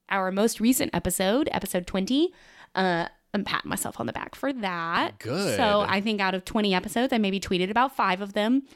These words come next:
Speaker 1: My, my percentages are not great.
Speaker 2: Um, you know, twenty-five percent.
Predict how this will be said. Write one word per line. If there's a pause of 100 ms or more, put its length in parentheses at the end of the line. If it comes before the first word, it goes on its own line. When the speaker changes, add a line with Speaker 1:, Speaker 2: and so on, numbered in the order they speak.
(140)
Speaker 1:
My,
my
percentages
are
not
great. (520)
Speaker 2:
Um, (340)
you
know,
twenty-five
percent.